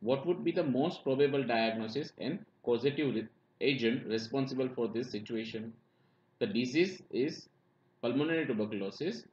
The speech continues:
and the agent is Mycobacterium tuberculosis. This case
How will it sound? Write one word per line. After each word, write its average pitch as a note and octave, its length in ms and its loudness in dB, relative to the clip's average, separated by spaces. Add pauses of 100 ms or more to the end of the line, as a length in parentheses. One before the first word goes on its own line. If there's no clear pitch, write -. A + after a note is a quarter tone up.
(100)
and A2+ 200 -4
the F3+ 220 -4 (220)
agent A2+ 400 0
is G3 180 -6
Mycobacterium A2+ 640 -4
tuberculosis. F2 760 -8 (920)
This D#3 240 -2
case C#3+ 360 -2